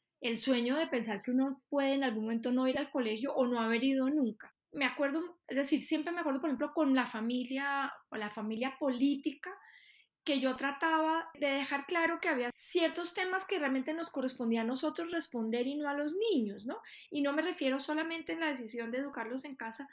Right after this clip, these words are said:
sino aún en otras decisiones en que las familias creen que pueden caerle duro a cosas que, que no comparten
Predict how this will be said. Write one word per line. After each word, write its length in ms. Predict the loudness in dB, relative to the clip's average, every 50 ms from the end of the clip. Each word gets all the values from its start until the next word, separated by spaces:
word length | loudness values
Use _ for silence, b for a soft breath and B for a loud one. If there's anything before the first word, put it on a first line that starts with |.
| B B B B B B
sino 260 | -8 -2 0 0 2
aún 220 | 2 2 2 2
en 160 | 2 2 2
otras 340 | 0 0 0 0 0 0 0
decisiones 800 | 0 -2 -2 -2 -6 -6 -2 -2 0 0 0 -2 -4 -6 -8 b b b b b b b
en 180 | -2 0 0 0
que 80 | 0
las 180 | 0 -2 -2 -4
familias 460 | -4 -4 -2 -2 -2 -2 -4 -4 -4 -2
creen 300 | 0 2 2 2 0 -2
que 120 | -4 -4
pueden 280 | -2 -2 -2 -2 -2 -2
caerle 420 | -2 0 0 0 -2 -2 -2 0
duro 360 | 2 2 2 2 2 0 -2 -4
a 120 | -6 -6
cosas 400 | -6 -8 -8 -6 -8 -8 -10 -8 -6
que, 300 | -4 -4 -4 -4 -6 -8 -6
que 120 | -4 -4
no 160 | -4 -4 -6
comparten 520 | -6 -6 -2 0 0 0 0 -2 -4 -6